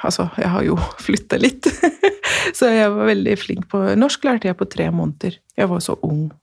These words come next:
Men det, alle var fascinert, og de trodde jeg var, hadde et eller annet sånn, eh, norsk gud, eh, et eller annet. Men jeg var jo bare ung, og så unge folk lærer jo fort. Eh, så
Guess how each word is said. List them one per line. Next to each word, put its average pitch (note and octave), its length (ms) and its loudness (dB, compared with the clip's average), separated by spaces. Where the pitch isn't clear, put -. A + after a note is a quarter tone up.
Men G#3+ 120 0
det, F#3+ 180 -2
alle F3 180 0
var F3 120 -2
fascinert, - 640 -4
og - 60 -6
de - 100 -6
trodde - 360 -6
jeg - 140 -4
var, - 160 -4
hadde - 220 -2
et - 140 -6
eller - 120 -2
annet - 160 -6
sånn, - 260 -2
eh, - 80 -2
norsk - 480 -4
gud, F2+ 320 -2
eh, F2 140 2
et - 200 -2
eller D#3+ 120 0
annet. F3+ 160 -2
Men E3+ 120 2
jeg D#3 120 2
var D3 100 2
jo D3 120 2
bare - 220 0
ung, D#3+ 180 0
og D3 200 2
så D#3+ 200 0
unge D#3+ 280 2
folk E3+ 240 -2
lærer F3 200 0
jo F3+ 120 -2
fort. - 280 -8
Eh, F#3 400 2
så F#3+ 540 0